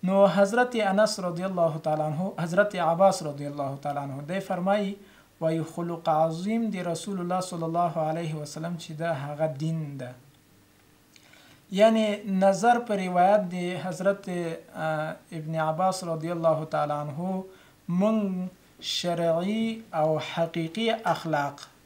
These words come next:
هغه ته ویلی شو چې هغه، اه، اسلامي یا دینی اخلاق وي. یعنی یو انسان کاملاً دین په ځان باندې تطبیق کړي، یو انسان کاملاً ځان په اسلام کې داخل کړي،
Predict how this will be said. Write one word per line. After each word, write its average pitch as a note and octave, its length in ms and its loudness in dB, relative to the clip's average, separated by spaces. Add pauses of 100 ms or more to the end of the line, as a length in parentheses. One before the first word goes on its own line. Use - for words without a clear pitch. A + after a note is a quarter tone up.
(500)
هغه A3+ 260 6
ته A3 140 -6
ویلی G3 460 -2
شو G#3+ 280 -6
چې G#3+ 160 -10
هغه، E3+ 720 0 (460)
اه، D3+ 320 0 (600)
اسلامي F3+ 960 2 (140)
یا D#3+ 260 2
دینی F3+ 640 0 (240)
اخلاق C#3+ 500 -4
وي. C3 180 -10 (480)
یعنی G3 180 2
یو G3+ 260 2
انسان G#3 560 2
کاملاً G#3 640 2
دین A3 240 0
په G3 80 -4
ځان G3 280 2
باندې E3+ 340 -2
تطبیق D#3 380 -4 (120)
کړي، D#3+ 200 -2 (460)
یو D#3+ 140 0
انسان G3+ 500 2
کاملاً G3 520 0
ځان G3 380 2
په F3 120 -8 (180)
اسلام F#3 440 -4
کې F3 60 -4
داخل D#3 440 -2
کړي، F3 300 -4